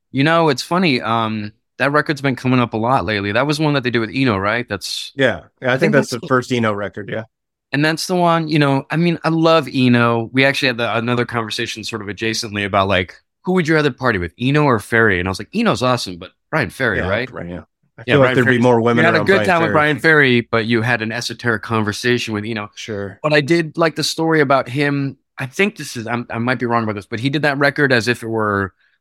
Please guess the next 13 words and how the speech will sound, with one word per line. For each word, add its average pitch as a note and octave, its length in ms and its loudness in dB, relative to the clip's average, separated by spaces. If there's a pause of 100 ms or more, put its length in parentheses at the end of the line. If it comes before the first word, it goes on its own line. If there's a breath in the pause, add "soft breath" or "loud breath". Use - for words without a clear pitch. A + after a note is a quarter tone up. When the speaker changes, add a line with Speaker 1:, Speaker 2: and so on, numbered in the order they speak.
(240)
Speaker 1:
uh, G#2 180 2
like, G2 160 -2
loops C3 360 0
or G#2+ 80 -4
samples C#3 540 0
where A2+ 140 0
the A2+ 140 -6
band A#2+ 300 0
was A#2+ 80 -2
just B2 160 -8
learning A#2+ 320 -4
parts, - 500 -2
right? B2 320 0